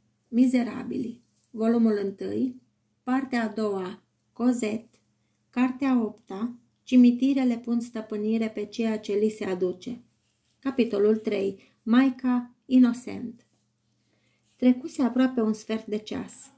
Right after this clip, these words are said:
Stareța se întoarse și se așeză din nou pe scaun. Atât stareța cât și grădinarul păreau îngândurați. Vom reda cât mai exact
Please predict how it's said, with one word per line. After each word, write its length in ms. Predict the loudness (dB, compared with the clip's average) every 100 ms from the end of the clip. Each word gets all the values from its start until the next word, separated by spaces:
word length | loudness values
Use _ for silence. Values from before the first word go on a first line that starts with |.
| _
Stareța 680 | _ -8 -4 -2 -2 0 0
se 180 | 4 6
întoarse 800 | 6 4 -2 -8 -12 -8 -8 -10
și 160 | -4 -2
se 140 | 0
așeză 360 | 0 0 4 4
din 240 | 4 2
nou 200 | 2 0
pe 120 | -2
scaun. 580 | -8 -12 -14 -12 -12 -14 _ _ _ _ -12
Atât 320 | -2 -2 -2
stareța 680 | -4 0 2 2 0 -10
cât 180 | -10 -8
și 120 | -2
grădinarul 720 | 0 4 6 6 6 -2 -2 -2
păreau 420 | -4 -4 -4 0
îngândurați. 800 | 4 4 4 0 0 -4 -8 -14 _ _ _ _ 0
Vom 220 | 6 8
reda 520 | 6 2 0 0 -4
cât 220 | -10 -6 -4
mai 180 | -4
exact 420 | -6 -8 -8 -8